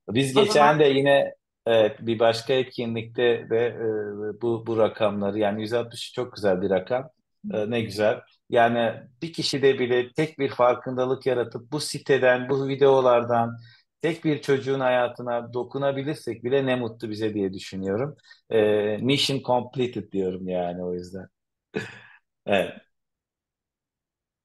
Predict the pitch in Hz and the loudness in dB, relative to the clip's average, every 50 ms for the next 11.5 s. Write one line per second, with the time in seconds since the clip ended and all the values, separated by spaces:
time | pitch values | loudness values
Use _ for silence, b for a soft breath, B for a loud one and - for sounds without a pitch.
0 | _ _ _ _ _ _ _ _ _ _ _ _ _ _ _ _ _ _ _ _ | _ _ _ _ _ _ _ _ _ _ _ _ _ _ _ _ _ _ _ _
1 | - 190 202 202 202 196 196 202 202 202 202 208 214 - 233 - - 196 190 196 | 0 2 2 4 4 2 2 0 0 0 0 -2 -2 -2 -4 -2 0 0 0 2
2 | 196 196 190 - - - _ _ - 196 185 175 196 196 196 208 208 208 - - | 2 2 0 -2 -6 -16 _ _ -2 0 2 2 2 2 0 -2 -6 -6 -2 0
3 | 185 185 190 196 208 202 - 214 208 185 185 180 170 170 196 220 233 - - _ | 0 2 2 2 0 0 -2 -2 2 4 4 4 4 4 0 -2 -8 -10 -14 _
4 | _ - 180 175 170 175 - - - 170 165 170 170 170 170 143 156 160 165 175 | _ -8 -6 -4 -4 -6 -8 -8 -6 -6 -6 -6 -4 0 2 2 4 6 6 6
5 | 180 190 202 170 196 190 185 190 196 208 208 202 180 185 190 185 185 180 185 - | 6 6 4 4 4 4 4 4 4 4 4 4 4 4 4 4 2 2 2 2
6 | 170 165 175 180 175 160 151 147 151 160 170 170 151 139 143 156 160 - - 156 | 2 4 6 6 6 6 6 6 4 4 4 4 4 2 2 2 0 -2 0 2
7 | 151 151 151 135 123 120 117 113 110 110 113 113 269 269 262 285 294 294 - - | 2 2 2 2 0 -2 -2 -4 -2 -2 0 0 0 0 0 -2 -4 -6 -6 -4
8 | - 240 214 269 311 - - - 320 277 254 - 359 - 240 240 240 220 220 220 | -2 -2 -2 0 -2 -4 -2 0 0 0 2 2 0 -2 0 0 0 -2 -2 -2
9 | 208 220 226 214 214 247 247 262 254 - _ _ _ - 196 196 196 196 190 190 | -2 -2 0 0 2 2 2 0 0 -4 _ _ _ -6 -2 0 0 0 0 -2
10 | - 208 208 - 220 202 196 - 220 - - 202 202 214 208 262 214 - - - | -2 -4 -2 -2 -2 -2 -2 -4 -8 -4 -2 0 0 0 -2 -2 -4 -4 -4 -2
11 | 196 185 180 180 190 226 277 370 381 | -2 -2 -2 -2 -2 -2 -2 -2 -4